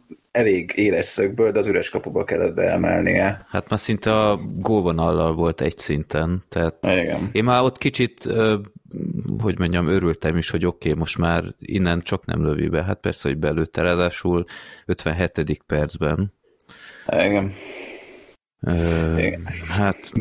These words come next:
Speaker 1: Bossza-, bosszantó volt, de sokat lőttünk kapura, talán többet is. Igen,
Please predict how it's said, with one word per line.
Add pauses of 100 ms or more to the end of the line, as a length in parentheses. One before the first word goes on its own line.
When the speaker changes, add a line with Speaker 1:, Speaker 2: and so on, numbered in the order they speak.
Speaker 1:
Bossza-,
bosszantó
volt,
de (1600)
sokat
lőttünk
kapura,
talán
többet
is.
Igen,